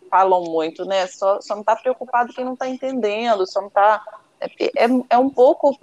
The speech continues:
é, é um pouco por aí, eu fico pensando, né, é,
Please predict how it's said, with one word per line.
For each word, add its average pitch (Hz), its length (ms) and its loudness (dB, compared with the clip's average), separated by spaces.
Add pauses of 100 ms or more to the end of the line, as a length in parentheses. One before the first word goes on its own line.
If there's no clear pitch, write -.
(140)
é, 208 300 4
é 226 60 2
um 220 120 -2
pouco 269 340 4
por 247 160 4
aí, 202 460 2 (160)
eu 185 100 -6
fico 190 240 -14
pensando, 170 600 -6
né, 185 260 2 (160)
é, 180 320 -2